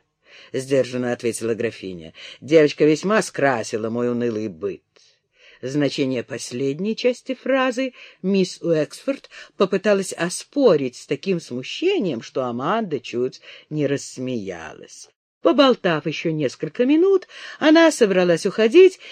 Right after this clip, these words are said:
и пообещала ещё навестить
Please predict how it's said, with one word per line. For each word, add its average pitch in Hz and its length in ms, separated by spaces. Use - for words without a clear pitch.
и 262 140
пообещала 262 720
ещё 240 640
навестить 214 760